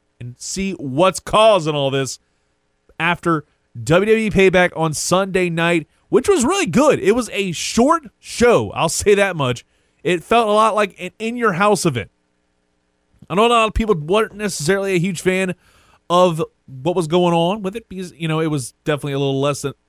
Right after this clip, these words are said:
ideal kind of circumstance. Why put two shows on in a week span? You know, this isn't New Japan where they largely just do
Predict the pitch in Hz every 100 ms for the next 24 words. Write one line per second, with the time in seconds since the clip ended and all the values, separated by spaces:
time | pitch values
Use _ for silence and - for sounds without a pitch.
0 | - 131 123 131 139 131 143 139 120 _
1 | _ _ _ - - 143 135 165 135 127
2 | 165 175 - 175 - _ _ _ _ -
3 | 185 - 165 151 160 - 143 147 147 147
4 | - _ _ _ _ _ _ _ _ 151
5 | 147 151 139 - - 127 175 151 127 143
6 | - 165 156 143 135 135 135 143 135 131
7 | 143 131 135 135 143 131 135 147 113 139
8 | 139 131 120